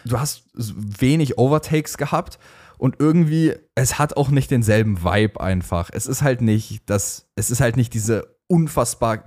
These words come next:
krasse Klasse, sondern es ist halt, es sind halt in Anführungszeichen Autos, die du in abges-, äh, abgespeckten Varianten auch auf der Straße siehst teilweise.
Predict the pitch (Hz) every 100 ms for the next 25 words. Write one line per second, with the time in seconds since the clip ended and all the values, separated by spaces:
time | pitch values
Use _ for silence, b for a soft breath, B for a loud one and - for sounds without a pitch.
0 | - - 117 - 113 - 110 117 - 98
1 | 131 B B B B - 101 104 104 123
2 | 107 104 - - _ _ _ _ _ -
3 | 127 165 156 143 139 - 135 156 - 127
4 | 113 - - 92 95 131 131 _ _ _
5 | _ 123 135 139 123 - 127 120 123 123
6 | - _ _ _ - 120 127 - 135 -
7 | - - 110 104 104 - - 113 - 113
8 | - 120 104 107 104 110 117 - 104 95
9 | - 104 98 92 - - 95 101 - 107
10 | 92 90 - 90 85 85 85 87 107